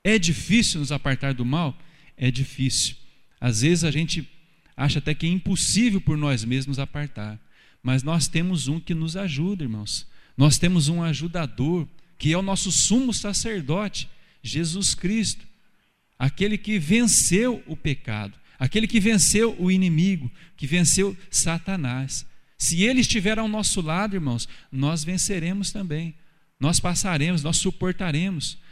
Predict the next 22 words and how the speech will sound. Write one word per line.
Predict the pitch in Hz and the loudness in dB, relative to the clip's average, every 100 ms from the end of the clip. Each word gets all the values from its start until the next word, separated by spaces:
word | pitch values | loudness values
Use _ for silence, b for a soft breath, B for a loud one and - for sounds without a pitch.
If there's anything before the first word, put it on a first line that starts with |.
| b | b
nós | 139 190 175 | -2 0 0
nos | 208 208 | 2 2
apartaremos | 220 214 220 220 196 165 220 214 | 0 0 0 0 0 0 0 -2
do | 185 233 | -4 -4
mal, | 170 180 180 b b - | -2 -2 -4 b b -8
se | - | -4
o | - | -2
Senhor | - 147 143 | -2 0 0
estiver | 151 170 170 175 | -2 -4 -6 -4
conosco. | 226 196 170 160 - - b b b b _ _ | -4 -4 -6 -10 -14 -20 b b b b _ _
Tiago | - 180 190 208 | -2 0 0 0
diz | 180 196 202 - - - _ _ _ _ _ _ 143 | 0 0 0 -2 -8 -18 _ _ _ _ _ _ -4
na | 143 | 0
sua | - 180 151 | 0 0 0
carta | 160 165 | 0 0
assim: | 160 - 165 147 B B - _ - | 0 0 0 -2 B B -20 _ 0
"Busque | 123 247 226 - | 4 6 4 4
a | 165 | 2
Deus, | 120 123 117 - - B - | 2 0 0 -2 -6 B -2
aproxima-te | 151 202 190 - - 254 302 226 180 | 2 4 4 2 2 2 2 -2 -2
de | 147 | -4
Deus, | 147 131 135 160 - | -2 0 0 -2 -8